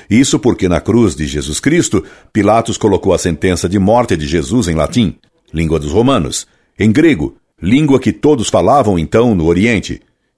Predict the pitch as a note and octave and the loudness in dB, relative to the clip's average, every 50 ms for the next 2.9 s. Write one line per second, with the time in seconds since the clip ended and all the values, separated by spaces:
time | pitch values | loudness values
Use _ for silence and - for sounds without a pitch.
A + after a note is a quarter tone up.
0 | _ _ _ - F2+ G#2 A#2+ B2 A#2+ G#2 E2 G2+ G2+ F2+ D#2 C#2+ - - B1 - | _ _ _ -2 0 2 4 4 2 2 2 2 2 2 2 0 -4 -8 -16 -18
1 | _ _ _ _ _ - C3 G#2+ G2+ F2+ - G2+ A2+ A#2 F#2 F#2+ B2+ D#3+ F#3+ F#3 | _ _ _ _ _ 0 2 2 2 2 2 2 2 2 2 2 0 0 0 -2
2 | - _ _ _ - E2+ - F#2+ E2+ F2 G#2+ B2 A2 A2 A2+ G#2+ - - | -6 _ _ _ -4 -2 0 0 2 2 2 2 4 2 2 2 0 -4